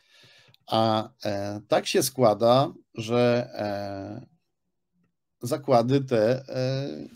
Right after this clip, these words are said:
e, handlowały z Rosją. W dwa tysiące szesnastym roku handlowały, o czym czytamy tutaj w te-, odpowiedzi na interpelację,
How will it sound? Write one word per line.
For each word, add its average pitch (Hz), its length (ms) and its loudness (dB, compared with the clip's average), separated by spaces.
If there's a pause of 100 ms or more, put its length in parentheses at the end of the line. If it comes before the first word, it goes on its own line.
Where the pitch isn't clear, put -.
(1120)
e, 127 540 -4
handlowały 202 720 4
z 120 60 0
Rosją. 69 640 -4 (100)
W 110 140 -16
dwa 120 200 0
tysiące 139 480 -2
szesnastym 135 640 -4
roku 175 300 0
handlowały, 165 960 2 (600)
o 139 140 -4
czym 143 240 0
czytamy 139 460 -2
tutaj 131 360 -2
w - 140 -18
te-, 120 500 -2
odpowiedzi 123 720 -4
na 110 320 -6 (500)
interpelację, 131 1300 0